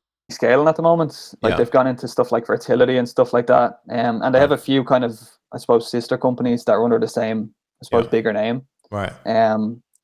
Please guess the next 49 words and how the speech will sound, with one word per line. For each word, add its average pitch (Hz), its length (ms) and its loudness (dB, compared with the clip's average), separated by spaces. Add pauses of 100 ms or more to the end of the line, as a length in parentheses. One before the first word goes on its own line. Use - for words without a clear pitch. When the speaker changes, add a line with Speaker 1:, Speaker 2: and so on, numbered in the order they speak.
(200)
Speaker 1:
so 113 560 0
they 120 120 4
just 135 180 -2
wanted 127 200 2
to 120 60 -6
be 117 140 -2
able 113 100 2
to 107 60 -4
scale 110 320 0
up, 120 160 2 (100)
and 117 260 -6
Forest 117 360 0
wasn't 117 220 -4
really 120 220 -6
al-, 107 160 -4
allowing 120 300 2
them 123 120 -2
to - 80 -12
do 110 180 2
that. 135 160 6 (260)
Speaker 2:
Right. 92 280 -8
Speaker 1:
So 110 320 0
they're 117 100 0
gonna 120 160 2
be 110 100 -2
building 117 340 2
their 107 100 -2
own 110 140 0
back 107 220 2
end 110 220 -2
and 104 100 -8
stuff - 240 -8
like 107 100 -4
that. 107 220 0 (480)
Speaker 2:
Right. 101 340 -6
Speaker 1:
Um, 113 60 -8
Speaker 2:
Nice. 113 360 -6 (200)
Speaker 1:
so - 340 -8 (120)
it's - 100 -18
just 151 260 2
literally 117 340 0
a, 110 60 -4 (140)
a 113 40 2
scaling 113 400 0
thing. 120 260 -6 (240)
Speaker 2:
Awesome, 107 400 -8
man. 95 340 -12
And, 117 360 -4
um, 113 280 -2